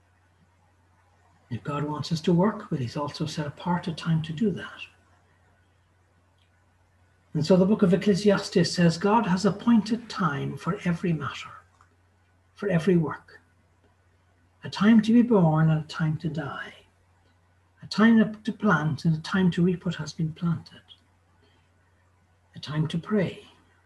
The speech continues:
a time to get to Mass, a time to get our rosary done, a time to sit with our family and discuss things,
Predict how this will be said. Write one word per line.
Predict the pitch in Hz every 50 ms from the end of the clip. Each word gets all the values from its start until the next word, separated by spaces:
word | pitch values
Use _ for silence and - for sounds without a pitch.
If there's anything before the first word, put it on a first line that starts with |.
| _ _ _ _ _ _ _ _ _ _ _ _ _
a | - -
time | - - 151 151
to | 151 -
get | 165 170 165 -
to | - 185
Mass, | 190 202 175 165 - - - - - - - - -
a | 160
time | - - 139 143 139
to | - 170
get | 160 160 147
our | 160 165 170
rosary | 180 180 175 160 - 175 175 175
done, | 165 - 190 156 - - - _ _ _ _ _ _ _ _ _ _ _ _ _ _ _ _ _ _ _ _ _ _ _ _ _ _ _ _ _
a | -
time | 120 - - 160 165 175 185 196 196 175 - - - _ _ _ _ _ _ _ _ _
to | - 170
sit | - - 214 202 -
with | 208 170 170
our | 175 160
family | - - 208 202 196 170 135 110 104 101
and | 101 123
discuss | - - - - 202 175 165 - -
things, | - - 107 120 117 - _ _ _ - - - -